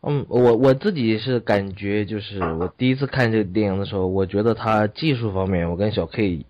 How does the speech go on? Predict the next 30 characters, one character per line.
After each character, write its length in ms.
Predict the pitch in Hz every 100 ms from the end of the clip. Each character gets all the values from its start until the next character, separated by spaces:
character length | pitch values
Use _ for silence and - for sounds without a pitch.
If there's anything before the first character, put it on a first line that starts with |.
| -
呃， 180 | 85 73
就 140 | 101
是 80 | 95
我 80 | 90
跟 140 | 101
大 120 | 104
Z 160 | 101 98
哥 160 | 92
一 100 | 90
样， 260 | 90 98 - - - - _
就 80 | 98
说 160 | 104 104
技 220 | - 131
术 120 | 117
方 80 | 110
面， 120 | 107
我 80 | 92
觉 120 | 95
得 100 | 98
这 100 | 107
个 60 | 98
电 160 | 113
影 100 | 92
就 120 | - 160
是 240 | 120 98
确 200 | - 131
实 120 | 123
做 160 | 131 127
得 120 | 92
很， 460 | 95 82 80 78